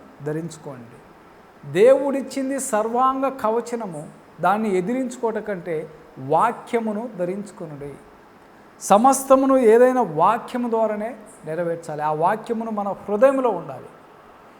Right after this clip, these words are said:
ఇది ఒక కవచము, ఇది ఆత్మ ఖడ్గం. ఇది ఆ వాక్యమును ధరించుకొనుడి.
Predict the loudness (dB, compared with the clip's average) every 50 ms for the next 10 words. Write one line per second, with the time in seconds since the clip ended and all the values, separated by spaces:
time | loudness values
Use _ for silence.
0 | -12 -8 -2 4 4 6 6 4 2 -4 -4 0 0 2 4 2 2 2 0 -2
1 | -2 -2 -4 -4 -4 -2 0 2 2 2 2 0 -4 -4 -4 -4 -4 -4 -4 -4
2 | -4 -4 -4 -4 -4 -4 -6 -10 -14 -16 -20 -20 -20 -20 -20 -20 -20 -20 -20 -20
3 | -20 -20 -20 -20 -20 -20 -20 -10 -2 2 6 6 6 8 8 8 8 8 6 4
4 | 4 4 4 6 6 4 6 8 8 8 8 6 2 -2 0 0 2 2 2 -2
5 | -4